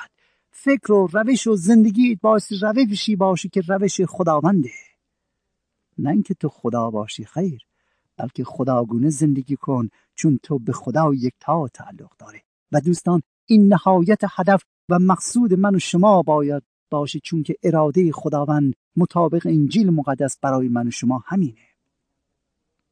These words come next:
در زمانی که حضرت پولس این رساله را می‌نوشت، مسیحیان شهر اورشلیم و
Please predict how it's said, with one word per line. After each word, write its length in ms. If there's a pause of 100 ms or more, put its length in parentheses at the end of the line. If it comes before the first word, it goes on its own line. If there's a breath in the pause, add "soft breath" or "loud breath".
(840)
در 100
زمانی 380
که 140
حضرت 320
پولس 400 (200)
این 160
رساله 420
را 140
می‌نوشت، 540 (240)
مسیحیان 640
شهر 320
اورشلیم 600
و 40